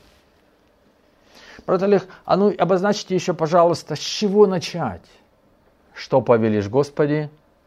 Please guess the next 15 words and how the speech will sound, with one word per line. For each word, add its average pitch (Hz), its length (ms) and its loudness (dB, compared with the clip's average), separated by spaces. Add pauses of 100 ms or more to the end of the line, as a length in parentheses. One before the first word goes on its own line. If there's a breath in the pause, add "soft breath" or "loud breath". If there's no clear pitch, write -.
(260)
делать». - 500 -12 (800 loud breath)
А 165 300 8
в 151 60 -8
чем 233 220 2
продолжить? 170 680 2 (1040)
«Что - 260 -4
повелишь, 110 440 0
Господи, 123 640 -4 (600)
делать». 92 500 -14 (480 soft breath)
А 208 360 8
как 220 240 4
пребывать? 147 720 6 (600)
«Что - 220 -6
повелишь, 110 380 0
Господи, 120 600 -4